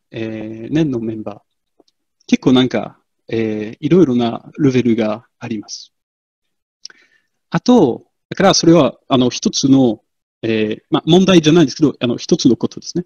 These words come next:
で、えっと、あと、チームも結構国際なチームですね。で、えっと、まあ、ロボコバトーム参加するときも、みんな多分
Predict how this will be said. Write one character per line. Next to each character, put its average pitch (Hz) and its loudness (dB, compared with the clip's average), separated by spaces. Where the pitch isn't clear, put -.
で、 160 4
え 160 2
っ - -20
と、 151 4
あ 160 -2
と、 165 6
チ - 4
ー 269 10
ム 156 6
も 156 6
結 - -2
構 - -2
国 202 0
際 185 4
な 170 4
チ - 0
ー 143 6
ム 117 2
で 113 -2
す - -4
ね。 190 2
で、 175 0
え 147 -2
っ 139 -2
と、 143 4
ま 180 4
あ、 - 4
ロ 226 6
ボ 302 4
コ 320 2
バ - -2
ト - -2
ー 196 0
ム 143 0
参 196 -4
加 202 -4
す - -2
る 226 0
と - -8
き - -4
も、 151 2
み 185 2
ん 196 2
な 196 2
多 208 -4
分 131 -6